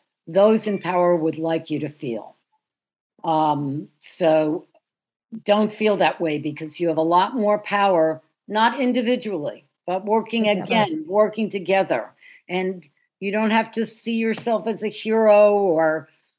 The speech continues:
Speaker 1: superwoman or any, that's all garbage. It's not, those aren't the people. It's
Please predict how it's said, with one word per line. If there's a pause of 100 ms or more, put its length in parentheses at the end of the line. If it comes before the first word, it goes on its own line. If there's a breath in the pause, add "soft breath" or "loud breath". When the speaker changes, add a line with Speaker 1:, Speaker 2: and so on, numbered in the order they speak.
(140)
Speaker 1:
superwoman
or
any,
that's
all (100)
garbage.
It's
not, (100)
those
aren't
the
people. (840)
It's